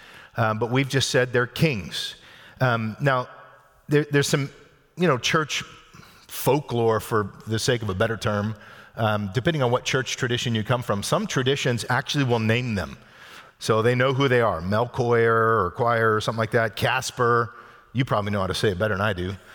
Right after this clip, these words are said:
Belteshazzar or something like that. I don't know. I don't think that's right at all. But they've named them. They've sainted them. Not in the scriptures whatsoever. We're gonna talk more about them in a minute. The other thing that's interesting to me is how many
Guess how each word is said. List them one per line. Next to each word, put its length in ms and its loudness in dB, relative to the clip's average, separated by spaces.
Belteshazzar 840 0
or 40 2
something 220 -4
like 140 -2
that. 220 0
I 100 0
don't 100 -6
know. 100 -2
I 120 2
don't 140 -6
think 140 -2
that's 220 -2
right 300 0
at 120 2
all. 300 0
But 180 0
they've 220 2
named 380 2
them. 280 2
They've 160 2
sainted 560 0
them. 260 2
Not 220 2
in 80 0
the 120 2
scriptures 640 -2
whatsoever. 840 2
We're 160 0
gonna 120 0
talk 220 -2
more 200 2
about 260 0
them 260 0
in 160 2
a 60 2
minute. 300 2
The 120 4
other 160 -2
thing 180 2
that's 200 2
interesting 380 0
to 100 0
me 140 2
is 140 0
how 220 2
many 320 2